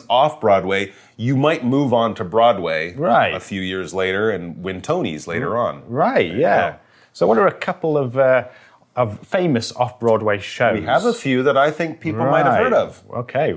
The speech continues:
Speaker 2: does the
Speaker 1: Hmm.
Speaker 2: article tell us? Well, let's see. Um, two famous off-Broadway shows include Blue Man Group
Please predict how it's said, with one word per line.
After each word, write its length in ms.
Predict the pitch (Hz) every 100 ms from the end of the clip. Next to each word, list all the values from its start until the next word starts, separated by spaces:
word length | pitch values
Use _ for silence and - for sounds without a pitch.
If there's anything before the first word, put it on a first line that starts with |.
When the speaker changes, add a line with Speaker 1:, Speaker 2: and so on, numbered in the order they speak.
| 78
Speaker 2:
does 140 | 117
the 80 | 135
Speaker 1:
Hmm. 40 | 147
Speaker 2:
article 240 | 151 165
tell 240 | 160 190
us? 280 | 233 233 -
Well, 200 | 143 143
let's 180 | 143 -
see. 440 | - 208 147 87 - _ _ _
Um, 320 | 143 156 156
two 320 | - - 247 240
famous 500 | - 113 98 92 -
off-Broadway 560 | 101 95 - 101 101 110
shows 460 | - - 139 175 175
include 500 | 156 143 156 156 -
Blue 420 | 104 113 127 196
Man 380 | 208 175 190 208
Group 480 | 123 82 82 143